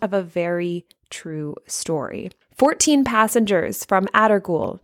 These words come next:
County Mayo, Ireland, boarded Titanic together at Queenstown, April eleventh,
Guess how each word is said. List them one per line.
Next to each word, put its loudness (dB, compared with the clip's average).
County -2
Mayo, 0
Ireland, 0
boarded 4
Titanic 2
together -6
at -6
Queenstown, -2
April 2
eleventh, 2